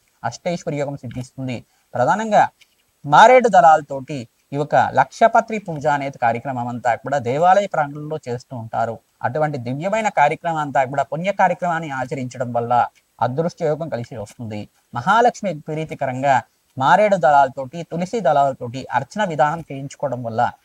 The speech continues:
నిత్యమంతా కూడా మహాలక్ష్మి దేవికి అంతా కూడా స్త్రీ సూక్త విధానంగా యజ్ఞాధికృతులు ఆచరించడం వల్ల లక్ష్మీ కుబేర శాంతి హోమాది కార్యక్రమాలు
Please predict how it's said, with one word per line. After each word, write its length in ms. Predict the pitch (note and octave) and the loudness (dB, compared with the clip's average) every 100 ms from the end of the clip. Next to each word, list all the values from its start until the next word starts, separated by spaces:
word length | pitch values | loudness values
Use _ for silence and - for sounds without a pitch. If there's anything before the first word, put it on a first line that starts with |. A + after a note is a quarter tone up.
| _ _ | _ _
నిత్యమంతా 540 | D3+ - G#3+ G3 E3+ D#3 | -8 -4 -4 0 4 4
కూడా 180 | D3+ | 2
మహాలక్ష్మి 500 | B2 A2 F3+ G3+ - | -4 0 2 2 -2
దేవికి 320 | E3+ D3+ C3+ C#3+ | -6 -4 -4 -4
అంతా 220 | A#2 B2+ | 0 0
కూడా 280 | A#2 C3 B2 A2 _ _ | 0 0 0 0 _ _
స్త్రీ 160 | - F3+ | -8 -4
సూక్త 220 | G3+ F#3 D#3+ | -4 -4 -4
విధానంగా 500 | C3+ C3+ A#2+ B2+ B2+ C3+ | -2 -2 -2 -2 -2 -4
యజ్ఞాధికృతులు 800 | B2+ - G3 G#3 G3+ F#3 E3+ | -8 -4 0 0 2 0 2
ఆచరించడం 580 | D3 B2 C#3 C3+ - C3 | 0 0 -4 -10 -8 -6
వల్ల 180 | A#2+ B2 B2+ | -2 0 0
లక్ష్మీ 400 | A#2+ - - F#3+ | 0 -4 -8 -8
కుబేర 360 | F#3+ E3 D3+ | -6 -2 -2
శాంతి 380 | B2 C#3 E3+ G#3+ | 0 0 -2 -4
హోమాది 340 | G3 E3+ D3 C#3 | -4 -2 -2 -2
కార్యక్రమాలు 500 | A#2 B2 C3+ B2+ | -4 -4 -6 -8